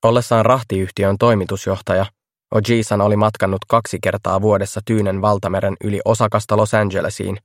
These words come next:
ja takaisin. Viime vuosina hän oli tehnyt matkan useammin, koska viihtyi parhaiten merillä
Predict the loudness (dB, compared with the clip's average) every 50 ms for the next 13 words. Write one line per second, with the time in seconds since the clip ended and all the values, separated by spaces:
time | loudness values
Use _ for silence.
0 | _ -2 0 0 0 0 -2 -2 -4 -6 -6 -6 -10 -12 -14 _ _ _ _ _
1 | _ _ _ _ _ _ _ _ _ _ _ _ _ _ _ _ _ _ _ _
2 | _ _ _ _ _ _ _ _ _ _ _ _ -2 0 2 2 4 2 2 4
3 | 4 2 2 0 -2 -2 -2 0 0 0 2 2 2 0 2 0 0 0 0 -2
4 | 0 2 0 0 2 0 -2 -2 -2 -2 -4 -2 -2 -2 -4 -4 -4 -6 -6 -6
5 | -6 -8 _ _ _ _ _ _ -4 -4 -2 -2 -2 -2 0 0 -2 -2 -2 -4
6 | -4 -4 0 2 2 2 2 2 -2 -2 -2 -2 -2 0 0 0 0 0 0 0
7 | -2